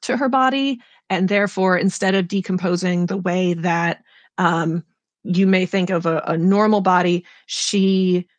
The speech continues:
saponified, which means that the adipose sort of solidified around her and, uh, kind of froze her body from decomposing. Uh, her body was stolen by Joseph Leidy, um, and he said that he was her gr-, her grandson. He was not.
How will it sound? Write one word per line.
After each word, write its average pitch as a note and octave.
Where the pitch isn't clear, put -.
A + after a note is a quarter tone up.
saponified, F#3+
which F3+
means F3
that E3+
the F3
adipose F3
sort F3+
of E3+
solidified F3+
around E3+
her E3+
and, E3+
uh, D#3
kind F#3+
of F3+
froze F3
her F#3
body E3+
from F3+
decomposing. -
Uh, E3+
her F#3
body E3+
was E3+
stolen F3
by E3+
Joseph F3
Leidy, A3
um, E3
and F3+
he -
said E3
that D3
he F3
was C#3+
her D#3
gr-, -
her E3+
grandson. A#3
He E3+
was -
not. G#3+